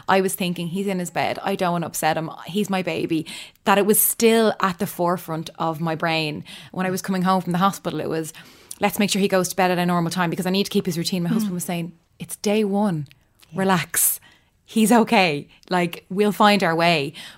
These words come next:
Speaker 1: But the guilt is huge. And I think that would have affected the way I parented.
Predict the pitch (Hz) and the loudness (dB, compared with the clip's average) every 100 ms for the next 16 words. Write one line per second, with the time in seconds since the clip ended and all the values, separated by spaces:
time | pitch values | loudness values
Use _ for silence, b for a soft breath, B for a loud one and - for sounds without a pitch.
0 | B 196 180 202 - 208 202 175 170 - | B -8 -4 -2 0 2 2 0 -6 -6
1 | 175 170 - 196 175 160 175 170 185 175 | -6 -6 -4 0 0 -2 -4 -4 -4 -2
2 | 185 180 180 175 - - - 175 - 185 | 2 2 0 -4 -6 -8 -4 -4 -4 -6
3 | 170 170 175 180 208 214 226 269 254 | -4 -2 0 0 4 4 4 4 0